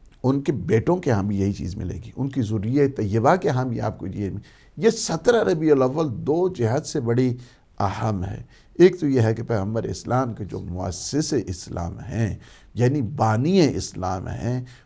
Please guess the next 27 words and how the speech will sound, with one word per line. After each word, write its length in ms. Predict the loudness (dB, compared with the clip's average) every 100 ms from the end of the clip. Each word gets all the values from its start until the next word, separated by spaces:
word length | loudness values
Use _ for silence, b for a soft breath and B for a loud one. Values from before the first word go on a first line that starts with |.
| _
उनकी 320 | 0 0 0 2
विलादत 500 | 2 2 0 -4 -10
का 100 | -8
दिन 220 | -6 -6
है। 500 | -6 -6 -8 -14 -20 -10 -4
और 120 | -2
दूसरी 360 | -2 -4 -2 -2
विलादत 540 | -2 -2 -2 -2 -2
है 360 | -2 -2 -2 b b b -8
इमाम 340 | -2 -2 -2 -2
जाफ़र 360 | -4 -4 -6
सादिक 420 | -6 -6 -2 -2
अलैहिस्सलातु 520 | -2 -4 -6 -6 -6 -8
वस्सलाम 340 | -8 -8 -8
की, 160 | -10 b b b -6
जो 160 | -4 -4
मुजद्दिद 840 | -6 -8 -6 -6 -6 -2 -2 0
हैं, 340 | -4 -2 -4 -6 b b -4
यानी 180 | -2 -2
क्या 180 | 0 2
है, 120 | 2
रिवाइव 460 | 0 0 4 4 2
करने 300 | -2 -6 -6
वाले 260 | -4 -4 -4
हैं 120 | -4
इस्लाम 400 | -6 -6 -6 -8
को, 180 | -10